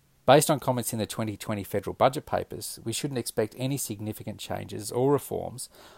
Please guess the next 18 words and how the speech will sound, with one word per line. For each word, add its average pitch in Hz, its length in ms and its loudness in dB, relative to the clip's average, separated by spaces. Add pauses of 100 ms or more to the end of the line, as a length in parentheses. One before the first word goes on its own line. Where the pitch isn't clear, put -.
(120)
off 117 160 0
the 123 80 -2
back 107 240 4
of 110 80 2
this 110 160 -4
report 90 400 -4
to - 80 -10
take 101 240 -4
effect - 360 -8
before 101 280 -8
the 92 80 -10
first - 400 -6
of 98 60 -12
July 90 360 -2
two 95 220 -8
thousand 90 360 -4
and 92 80 -14
twenty-two. - 460 -10